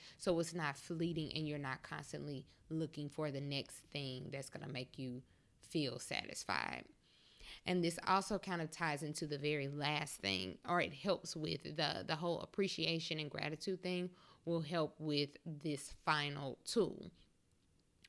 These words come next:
which is negative visualization. Now, we often hear about visualizing on, on a positive level. You wanna visualize what you want in life. It's called The Secret.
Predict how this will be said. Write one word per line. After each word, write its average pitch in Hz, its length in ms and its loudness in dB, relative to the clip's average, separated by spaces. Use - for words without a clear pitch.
which 185 300 6
is 165 220 2
negative 170 800 4
visualization. 151 960 2
Now, 156 200 2
we 165 120 4
often 220 380 4
hear 208 140 6
about 156 320 4
visualizing 147 880 2
on, 135 500 0
on 160 140 0
a 139 60 -2
positive - 680 2
level. - 300 -2
You 160 160 0
wanna 156 180 0
visualize 151 720 2
what - 180 -2
you 175 60 -2
want 160 240 0
in - 100 -6
life. - 320 -2
It's - 120 -10
called 151 260 2
The 147 60 -6
Secret. - 640 -4